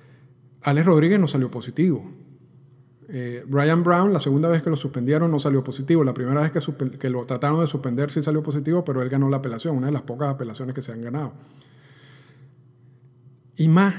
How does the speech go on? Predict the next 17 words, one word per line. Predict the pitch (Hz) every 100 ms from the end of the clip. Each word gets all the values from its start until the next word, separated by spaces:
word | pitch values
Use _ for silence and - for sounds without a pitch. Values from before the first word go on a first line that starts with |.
| -
y | 156
vamos | 151 147 151 175 196 180
a | 175
ir | 175 185 -
todavía | 170 156 156 170
mu-, | 170 165 165 180
mucho | 151 160 165 175
más | 165 151 139 - - - _ _ _ _ _ _ - 131 - - 147 -
específico. | 139 - 139 - 175 - - - - - - - - - -
Cuando | 151 156 160 165 165
le | 151
hacían | 139 - 233 277
las | 165
pruebas | - 185 139
antidopaje | 123 117 123 127 170 131 110 -
a | 135
Sosa, | - 139 -